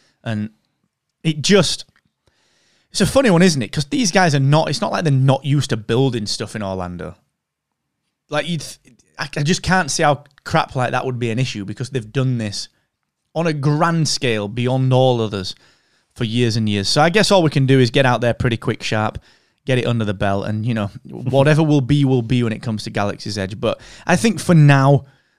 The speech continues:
Speaker 1: I'm just gonna reserve a little bit of judgment on that one, and I think we should all be a little bit cautious with what we, uh, what we read on that one.
Speaker 2: Yeah.
Speaker 1: We
Speaker 2: Uh,
Speaker 1: shall
Speaker 2: one
Speaker 1: see.
Speaker 2: very quick rumour
Speaker 1: Mm.
Speaker 2: was that Wi-Fi is the cause of the problem.
Speaker 1: Yeah, bloody
Speaker 2: So
Speaker 1: hell.
Speaker 2: re-,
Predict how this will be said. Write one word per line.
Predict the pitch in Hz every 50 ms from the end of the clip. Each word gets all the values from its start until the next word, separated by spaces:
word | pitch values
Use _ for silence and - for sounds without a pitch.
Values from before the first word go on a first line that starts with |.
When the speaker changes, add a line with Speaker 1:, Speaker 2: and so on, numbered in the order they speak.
| _ _
Speaker 1:
I'm | 123 127 131
just | 127 - -
gonna | 143 139
reserve | 131 120 117 123 123 117
a | 110
little | 110 110 110 104
bit | 107 101
of | 101 101
judgment | 110 101 95 101 101 98 98 -
on | 92 92
that | 90 85 82
one, | 87 87
and | 92 92
I | 95
think | 92 113 107
we | 113 -
should | - 101
all | 98 98
be | 104 101
a | 92
little | 95 95 95
bit | 98 101 - -
cautious | - 107 98 92 90 - - 98 -
with | 101 98
what | - - -
we, | - 101 98 98
uh, | 92 87 90 - -
what | - 104 -
we | - 92
read | 90 95 90 92 90 85
on | 85 85
that | 78 69 -
one. | - - - _ _ _ _ _ _ _ _ _ _ _ _ _ _
Speaker 2:
Yeah. | 110 101 101 - -
Speaker 1:
We | 92 95
Speaker 2:
Uh, | -
Speaker 1:
shall | - - 127
Speaker 2:
one | 131 127 120
Speaker 1:
see. | 113 107 - -
Speaker 2:
very | - 127 123 120 107
quick | - 139 147 143 -
rumour | 123 117 113 107 104 101 - - _ _ - -
Speaker 1:
Mm. | 165 165 120 87 - _ -
Speaker 2:
was | 123 107 -
that | 131 127 - - -
Wi-Fi | 123 113 117 123 117 104 - 120 110 107 107
is | 98 -
the | - 113
cause | - 131 120 117 110 107
of | 101
the | 107
problem. | - - 113 107 - 113 107 98 - _ _ _ _ -
Speaker 1:
Yeah, | - 92 87 87 87 82 82 87
bloody | - - 110 107 98 98 95 95
Speaker 2:
So | 98
Speaker 1:
hell. | 117 110
Speaker 2:
re-, | 104 113 117 120 135 -